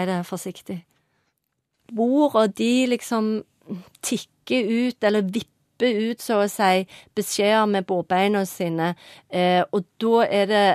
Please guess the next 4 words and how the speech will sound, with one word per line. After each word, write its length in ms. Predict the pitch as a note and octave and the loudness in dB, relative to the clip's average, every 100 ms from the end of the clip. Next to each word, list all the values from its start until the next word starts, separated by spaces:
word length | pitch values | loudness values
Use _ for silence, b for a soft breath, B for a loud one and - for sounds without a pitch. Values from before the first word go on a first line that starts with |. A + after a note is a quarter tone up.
| - | 2
erfarne 680 | G3 - G#3 F#3+ G#3 G#3+ G3+ F#3+ F#3+ F#3+ - | -4 -2 0 2 2 2 2 2 0 -2 -4
media, 460 | G3 G3 A3 A3 F3+ | -4 -2 -2 0 0
lærere, 540 | F#3 F#3+ F3 G3+ D#4+ C#4+ | 2 0 0 0 -2 -2
som 540 | - A3 G3+ G#3+ G#3+ | -4 -2 0 0 -2